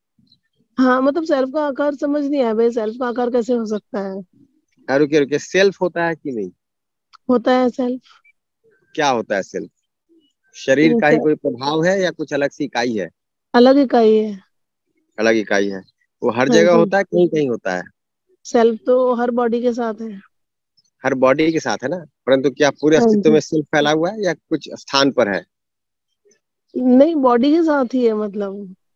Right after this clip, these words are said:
Speaker 2: Body के साथ है, तो अगर किसी स्थान
Speaker 1: हम्म।
Speaker 2: पर है, है ना, तो उसका आकार तो होगा ना। जैसे आप
Speaker 1: हाँ, भैया,
Speaker 2: पंजाब
Speaker 1: ये
Speaker 2: में हैं,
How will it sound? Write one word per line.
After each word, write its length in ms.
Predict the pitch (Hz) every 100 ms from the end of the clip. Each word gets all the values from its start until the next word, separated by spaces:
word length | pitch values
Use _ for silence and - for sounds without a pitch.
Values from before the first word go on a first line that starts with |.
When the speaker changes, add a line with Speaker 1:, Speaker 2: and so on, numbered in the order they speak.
| _ _
Speaker 2:
Body 260 | 98 104 113
के 80 | 117
साथ 220 | 117 104 107
है, 120 | 101
तो 160 | -
अगर 160 | 135 156
किसी 380 | - 151 175 160
स्थान 260 | - 151
Speaker 1:
हम्म। 160 | 214 208
Speaker 2:
पर 120 | 170
है, 240 | 143 113 110 _ _ _ _ _ _ _ _ -
है 60 | 117
ना, 100 | 170
तो 160 | - 139
उसका 200 | - 143
आकार 280 | - 147
तो 120 | 165 151
होगा 220 | 156 156
ना। 180 | 170 220 - _ _ _ _ _ _ _ _ _ _ _ _ -
जैसे 200 | - -
आप 120 | 277
Speaker 1:
हाँ, 100 | 262
भैया, 180 | 262 127
Speaker 2:
पंजाब 240 | 151 247
Speaker 1:
ये 40 | 285
Speaker 2:
में 200 | -
हैं, 120 | 269